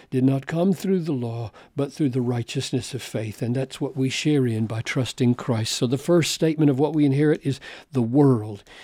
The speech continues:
in Romans. And here's another one. This is First Corinthians three twenty-one to twenty-three. "All things are yours, you Christians, whether Paul or Apollos or Cephas or the world," same as here, or the world,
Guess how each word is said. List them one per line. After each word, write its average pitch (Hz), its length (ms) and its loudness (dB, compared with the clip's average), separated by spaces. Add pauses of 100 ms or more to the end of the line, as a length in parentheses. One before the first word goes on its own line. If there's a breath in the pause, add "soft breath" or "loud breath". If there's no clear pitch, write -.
(120)
in 120 240 4
Romans. 110 500 -2
And 123 120 -2
here's 151 200 6
another 151 280 2
one. 113 160 -2
This 131 180 -2
is 123 140 -6 (240 loud breath)
First 151 340 0
Corinthians 143 640 2
three 135 280 -2
twenty-one 135 520 2
to 120 100 -8
twenty-three. 127 640 -2 (340 loud breath)
"All 180 300 6
things 131 800 -2 (300 soft breath)
are 131 160 2
yours, 139 640 0 (240)
you 120 120 -2
Christians, 123 760 -6 (540 loud breath)
whether 143 260 2
Paul 151 400 0
or 131 80 0
Apollos 147 480 -4
or 123 60 -4
Cephas 135 540 -4
or 139 200 2
the 131 100 0
world," 135 680 4 (160)
same 131 320 -2
as 131 120 -2
here, 120 360 -4 (960)
or 139 120 0
the 131 100 0
world, 139 440 0